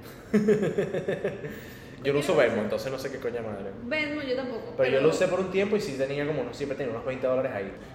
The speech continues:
Speaker 1: O sea, mira, al fin y al cabo creo que lo más importante de llevarnos de todas estas cosas, ¿no?
Speaker 2: Ujú.
Speaker 1: Es que algo <clears throat> que me di cuenta,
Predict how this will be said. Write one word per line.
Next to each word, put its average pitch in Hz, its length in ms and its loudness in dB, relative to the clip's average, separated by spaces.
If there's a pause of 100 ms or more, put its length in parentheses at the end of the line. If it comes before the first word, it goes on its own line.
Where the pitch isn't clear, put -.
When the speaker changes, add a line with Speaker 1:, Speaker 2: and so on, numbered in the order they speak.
(100)
Speaker 1:
O 139 60 -12
sea, 156 140 4
mira, 123 180 2
al 107 60 0
fin 123 120 -8
y 139 60 -6
al 143 80 -4
cabo 175 240 4
creo 175 220 2
que 170 160 0
lo 107 100 0
más 101 180 -4
importante 110 720 -4
de 104 140 -8
llevarnos 104 460 -2
de 123 60 -8
todas 95 200 -8
estas - 240 -14
cosas, 117 280 -4
¿no? 120 100 -8
Speaker 2:
Ujú. - 720 -12
Speaker 1:
Es 240 180 -4
que 123 520 -2 (2000)
algo 147 920 4 (180)
<clears throat> 208 720 2
que 139 120 -2
me 117 80 2
di 101 120 0
cuenta, 104 360 2